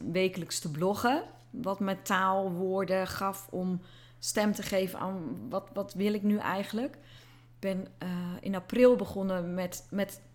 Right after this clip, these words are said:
mijn eigen podcast. Wat me ook weer een soort podium gaf om mijn stem te vinden.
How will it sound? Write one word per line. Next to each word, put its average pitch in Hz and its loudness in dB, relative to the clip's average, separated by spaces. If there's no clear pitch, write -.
mijn 196 0
eigen 190 0
podcast. 240 -2
Wat 196 0
me 196 2
ook 233 6
weer 262 6
een 240 4
soort 226 0
podium 247 8
gaf 220 -2
om 208 0
mijn 202 2
stem 233 4
te 269 2
vinden. 233 4